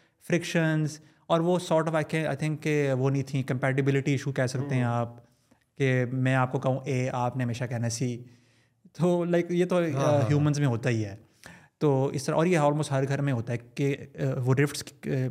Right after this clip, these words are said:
Speaker 1: اگر آپ وہ اسٹارز کے بیچ میں کمپیٹیبلٹی ریڈ کریں تو جتنے پرسینٹ کمپیٹیبل ہیں، اتنے پرسینٹ نہیں ہیں، تو sort of وہ ہوگا شاید ہنڈریڈ پرسینٹ نہیں ہے کمپیٹیبل۔
Speaker 2: ہوں، ہوں۔
Speaker 1: بس، آ، but یہ کہ وہ بھی with، with time جب دین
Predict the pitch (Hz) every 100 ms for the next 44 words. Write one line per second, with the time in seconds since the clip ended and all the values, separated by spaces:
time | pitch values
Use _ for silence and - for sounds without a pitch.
0 | 131 - _ _ 139 131 131 135 131 131
1 | - _ - 135 127 123 131 123 - 127
2 | 131 123 120 123 123 127 127 120 123 120
3 | 120 120 127 123 120 131 120 120 113 117
4 | 113 113 113 117 117 127 117 117 120 123
5 | 139 135 139 139 131 123 131 127 117 117
6 | 131 127 120 117 120 - 156 143 147 139
7 | 127 151 156 135 131 151 196 - 156 143
8 | - - 143 135 - - - 208 208 208
9 | 180 190 196 175 160 147 151 - 135 143
10 | 120 110 - _ 127 127 135 - - _
11 | _ 156 120 127 147